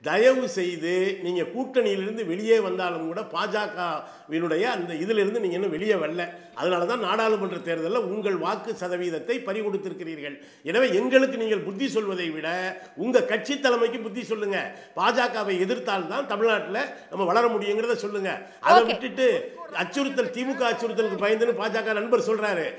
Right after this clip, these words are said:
Speaker 1: ஆனா இன்னமும் அதிமுக உன்னுடைய பிடி வந்து பி ஜே பி கிட்ட இ டி மூலமா பல்வேறு துறைகள் மூலமா இருக்கு. நான் ஒன்ன சொல்றேன், தமிழ்நாட்டு மக்கள் ஜாதியாக வாக்களிக்க மாட்டார்கள் என்பதற்கு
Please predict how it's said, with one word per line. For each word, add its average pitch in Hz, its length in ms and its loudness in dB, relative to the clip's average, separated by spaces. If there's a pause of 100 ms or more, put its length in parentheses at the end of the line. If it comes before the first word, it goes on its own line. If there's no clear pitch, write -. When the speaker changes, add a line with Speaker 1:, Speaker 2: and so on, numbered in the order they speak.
(160)
Speaker 1:
ஆனா 196 160 2
இன்னமும் 247 500 4
அதிமுக 254 500 2 (520)
உன்னுடைய 208 400 2
பிடி 240 280 0
வந்து 240 260 2
பி 254 180 -2
ஜே 247 160 6
பி 202 100 0
கிட்ட 208 160 0
இ 254 260 2
டி 247 100 0
மூலமா 214 420 0
பல்வேறு 233 340 4
துறைகள் 240 380 2
மூலமா 233 300 0
இருக்கு. 208 580 -6
நான் 165 140 -4
ஒன்ன 233 180 4
சொல்றேன், 214 400 0 (300)
தமிழ்நாட்டு 233 500 4
மக்கள் 202 300 -2
ஜாதியாக 214 600 0
வாக்களிக்க 202 500 -2
மாட்டார்கள் 214 540 0
என்பதற்கு 190 800 -4